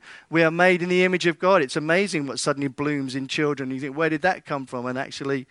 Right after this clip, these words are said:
well, they're made in the image of God. That's what they're reflecting. But the overriding principle is an untended garden is prone to weeds, untended, tended child is prone to sin.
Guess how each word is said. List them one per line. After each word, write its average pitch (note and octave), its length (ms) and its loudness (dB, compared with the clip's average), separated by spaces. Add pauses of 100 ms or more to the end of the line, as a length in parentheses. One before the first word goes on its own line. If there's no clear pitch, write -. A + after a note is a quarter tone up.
(360)
well, B2+ 100 -10
they're A2 100 -8
made B2+ 220 -4
in C#3 80 -6
the D3 140 -2
image D#3+ 180 -4
of E3+ 120 -6
God. A3 280 0 (100)
That's B2+ 240 -8
what C3+ 140 -8
they're C#3+ 140 0
reflecting. D3 640 -4 (520)
But D3 300 2
the C#3+ 100 -4 (300)
overriding F3 680 6
principle C#3+ 580 -2
is D3 160 4
an C#3+ 120 0
untended E3 560 2
garden D3+ 600 2
is B2+ 120 -10
prone D3+ 300 -2
to D3+ 120 -6
weeds, C3+ 440 -4 (360)
untended, C3+ 480 -2
tended C3 340 -4
child C3 460 -2 (320)
is C3 160 -4
prone C3+ 520 -2 (340)
to - 120 -6
sin. C#3+ 440 0